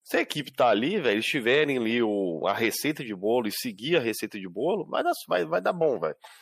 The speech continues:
Entendeu? Na minha opinião, o God of War tem que evoluir um pouquinho no combate, que eu achei o combate do, do, do, do dois mil e dezoito muito repetitivo, do machadinho lá. O cara vai, o cara vai quicando igual o cara. Parece que nesse aí eles vão dar mais, é, espaço pra, pra,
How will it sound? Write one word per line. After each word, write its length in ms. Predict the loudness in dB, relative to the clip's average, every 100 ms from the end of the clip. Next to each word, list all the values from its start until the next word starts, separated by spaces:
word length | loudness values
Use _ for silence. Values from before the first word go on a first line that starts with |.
| _ _ _ -4
Entendeu? 220 | 2 4
Na 120 | 4
minha 100 | 2
opinião, 220 | 2 2
o 20 | 4
God 120 | 4
of 80 | 4
War 100 | 2
tem 100 | 2
que 60 | 0
evoluir 300 | 2 4 4
um 40 |
pouquinho 320 | 2 0 0 0
no 40 |
combate, 380 | 2 4 4 4
que 40 |
eu 40 | 0
achei 140 | -2
o 40 | -2
combate 360 | 0 0 0
do, 160 | -4 -4
do, 340 | -2 -2 -2
do, 440 | -4 -4 -2 -4 -6 -12
do 120 | -4
dois 180 | -2 0
mil 100 | -4
e 40 |
dezoito 360 | 0 0 0 -2
muito 140 | -4
repetitivo, 500 | -4 -4 -4 -4 -4
do 80 | -2
machadinho 520 | 0 2 0 0 -2
lá. 160 | -2 -4 _ _ _ -12 -8
O 40 | -2
cara 240 | 2 4
vai, 260 | 6 6 6
o 40 |
cara 120 | 4 0
vai 80 | -4 -10
quicando 460 | -12 0 2 4
igual 140 | 2 2
o 40 |
cara. 280 | 4 4 2 -2 -6 2
Parece 480 | 4 4 2 0
que 80 | -4
nesse 260 | -4 -2 0
aí 60 |
eles 140 | 0 2
vão 160 | 2 4
dar 160 | 4
mais, 360 | 4 4 2 2
é, 180 | 4 4
espaço 440 | 0 0 0 2
pra, 220 | 2 2
pra, 220 | 4 0